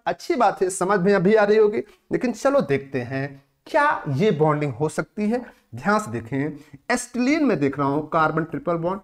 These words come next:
कार्बन हाइड्रोजन। देखिए हाइड्रोजन बॉन्डिंग होने के लिए जो more electronegative एटम है वो फोन है और उसके साथ ये एसपी कार्बन भी दिया गया है और कुछ केस में क्लोरीन भी होता है।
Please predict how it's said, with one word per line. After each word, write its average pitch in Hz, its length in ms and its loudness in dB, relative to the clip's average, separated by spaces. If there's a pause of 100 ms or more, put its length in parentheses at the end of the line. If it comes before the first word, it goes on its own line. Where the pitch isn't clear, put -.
(380)
कार्बन 120 320 -2
हाइड्रोजन। 101 520 -12 (1200)
देखिए 139 420 -2 (280)
हाइड्रोजन 294 640 0
बॉन्डिंग 202 380 2
होने 165 200 0
के 180 120 -6
लिए 196 80 2
जो 208 80 2 (180)
more 262 180 2
electronegative 220 420 2
एटम 175 220 2
है 156 120 0
वो 160 100 0 (180)
फोन 127 200 -6
है 175 260 -6 (720)
और 190 120 4
उसके 190 200 -4
साथ 196 260 0
ये 196 80 2 (120)
एसपी 175 300 -6
कार्बन 117 440 -4
भी 104 80 -8
दिया 104 200 -8
गया 98 180 -10
है - 120 -16 (160)
और 220 60 4 (100)
कुछ 320 220 -4
केस 254 260 -4
में 294 140 -4
क्लोरीन 220 460 4
भी 170 80 0
होता 143 320 -2
है। 170 220 0